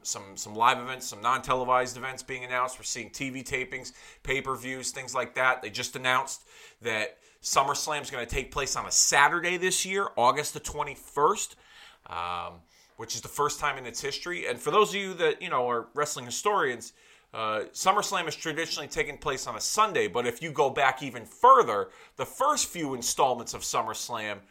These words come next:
took place on a Monday. SummerSlams eighty-eight,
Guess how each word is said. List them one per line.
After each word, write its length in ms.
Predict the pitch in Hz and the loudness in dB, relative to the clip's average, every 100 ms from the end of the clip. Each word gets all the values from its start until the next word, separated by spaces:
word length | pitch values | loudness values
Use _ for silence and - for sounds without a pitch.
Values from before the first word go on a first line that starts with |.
| _ _ | _ _
took 260 | - 202 - | -2 -2 -2
place 580 | - 165 147 135 - - - - _ _ _ | -6 0 0 0 -6 -6 -16 -20 _ _ _
on 160 | 135 123 | 0 2
a 60 | |
Monday. 640 | 107 117 175 165 90 - - _ _ _ - | -2 4 4 4 -4 -8 -18 _ _ _ -2
SummerSlams 760 | 156 147 - 160 139 131 120 - _ | 0 2 0 -2 -2 -4 -6 -14 _
eighty-eight, 540 | 131 123 147 170 - | -4 0 0 0 -2